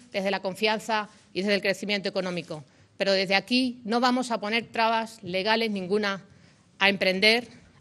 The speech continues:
a contratar y a que muchos españoles encuentren ese camino del empleo y las oportunidades. Las líneas fundamentales de trabajo de este ministerio la marcó el presidente Rajoy en su debate de investidura. Estabilidad en el empleo,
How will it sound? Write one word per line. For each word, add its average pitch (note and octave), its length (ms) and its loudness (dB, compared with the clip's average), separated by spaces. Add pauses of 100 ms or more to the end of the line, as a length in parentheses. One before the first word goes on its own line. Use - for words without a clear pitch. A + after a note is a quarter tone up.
a F#3+ 100 0
contratar F3+ 640 -2 (400)
y F#3+ 80 2
a G3 80 6
que G3+ 100 2
muchos A#3 260 0
españoles G#3 600 -2
encuentren G#3 580 -2 (320)
ese G#3+ 300 0
camino G3+ 400 0
del F#3+ 160 2
empleo G3 520 -2
y F#3 60 -6
las E3+ 160 -2
oportunidades. E3 880 -4 (880)
Las G#3+ 220 6
líneas D4 400 6
fundamentales B3 720 2 (400)
de G#3 140 -2
trabajo A3+ 340 4
de A#3+ 80 2
este A#3+ 160 -4
ministerio A#3 480 0
la A3+ 100 -2
marcó A#3 440 -2
el G#3+ 100 -6
presidente G#3+ 420 -2
Rajoy G#3 360 -2
en G3+ 80 -2
su G3+ 100 -8
debate G3 300 -4
de G3 40 -4
investidura. F3 560 -6 (720)
Estabilidad G#3 800 2
en A3 80 0
el F#3 140 0
empleo, G#3+ 560 -2